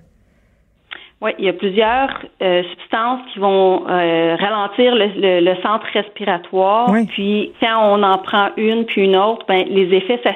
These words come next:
Speaker 1: s'additionne, au moins ça s'additionne. Puis ça peut faire en sorte qu'à terme, la, la personne décède.
Speaker 2: Hmm. En terminant, Madame Charland, pour ou contre, euh, l'interdiction,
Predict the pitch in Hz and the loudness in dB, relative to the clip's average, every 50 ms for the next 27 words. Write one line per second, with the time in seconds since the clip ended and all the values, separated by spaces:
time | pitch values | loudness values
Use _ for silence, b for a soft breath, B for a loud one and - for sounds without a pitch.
0 | - - 208 190 185 175 - - - - 214 220 226 226 226 - - 220 214 208 | -2 -4 -4 -4 -4 -6 -14 -12 -6 -2 -2 0 -2 -2 -4 -2 0 0 2 2
1 | 214 226 220 220 220 - 190 185 - 180 175 170 - - - - 185 196 214 247 | 2 0 0 0 0 -2 -2 0 0 -2 -2 -2 -6 -8 -4 -2 0 2 2 0
2 | 262 254 B B B B B B B B B - - - - 185 180 - 202 202 | -2 -4 B B B B B B B B B -10 -4 -2 -2 -2 0 2 4 4
3 | 208 208 208 208 - 202 202 202 185 190 185 170 175 - 214 214 214 - - - | 4 4 2 0 -2 -4 -4 -2 0 0 0 0 -2 -4 -4 -6 -6 -6 -4 -2
4 | 185 175 180 175 - - 185 175 180 - 202 214 226 226 214 196 185 175 170 170 | 0 0 0 -2 -2 -4 -6 -4 -2 -2 -2 0 0 -2 0 0 0 2 2 0
5 | 175 170 175 180 165 - - 208 208 202 208 214 208 - 202 196 202 196 196 - | 0 -2 -4 -6 -8 -8 -6 -6 -4 -2 -2 -4 -2 -2 -4 -4 -4 -6 -8 -14
6 | - _ _ _ _ _ - 220 214 196 180 170 170 B B B B B B B | -18 _ _ _ _ _ -2 0 0 0 0 -2 -6 B B B B B B B
7 | B B - 214 214 - 233 226 233 247 277 285 262 226 208 208 202 220 202 208 | B B -4 -2 0 0 2 2 2 2 2 2 0 0 0 0 0 0 0 2
8 | 233 247 262 254 - - 285 302 254 240 - - 254 247 254 262 240 - 196 190 | 2 2 0 0 0 2 2 2 2 0 0 0 0 2 2 0 0 2 4 4
9 | 185 185 196 196 196 - 214 202 - - - - - - 220 220 226 226 233 226 | 4 4 2 0 0 0 0 0 -2 -4 -8 -6 -2 0 2 2 2 2 2 0